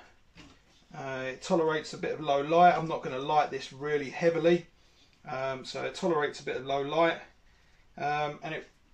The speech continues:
once it gets going, it should cover, it will climb the background, it will climb all the decoration, things like that. So my idea for this enclosure is to kind of make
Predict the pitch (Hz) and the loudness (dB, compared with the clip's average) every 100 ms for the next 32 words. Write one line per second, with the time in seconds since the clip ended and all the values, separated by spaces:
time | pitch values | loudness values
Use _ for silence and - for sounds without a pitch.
0 | _ _ 160 170 127 - 160 - 180 147 | _ _ 0 0 -2 -4 -4 2 4 4
1 | 147 160 - 175 156 - 175 156 156 147 | 2 -4 -2 2 2 0 0 0 0 -2
2 | 123 - 170 143 123 - 143 - 143 135 | -4 -6 -2 -2 -2 0 0 2 -2 -4
3 | - - 156 135 123 123 127 139 139 135 | -6 -6 -4 -4 -4 -6 -8 -4 -4 -4
4 | - 165 - 139 139 131 127 123 - _ | -4 -4 -4 -4 -2 -2 -2 -4 -10 _
5 | - - - - - - - - - - | -20 -20 -20 -16 -8 -6 -6 -6 -2 2
6 | - - - - - - - - - - | 2 0 -10 -10 -12 -6 -8 -6 -4 -2
7 | - - - - - - 175 175 202 190 | -2 -8 -16 -20 -12 -4 4 6 6 6
8 | 208 220 - 156 143 139 123 143 135 156 | 4 4 4 0 -8 -10 -6 -6 -4 -6
9 | 165 - - - 202 202 190 143 135 131 | -8 -12 -18 -10 -4 0 0 -2 -6 -8
10 | - - | -10 -16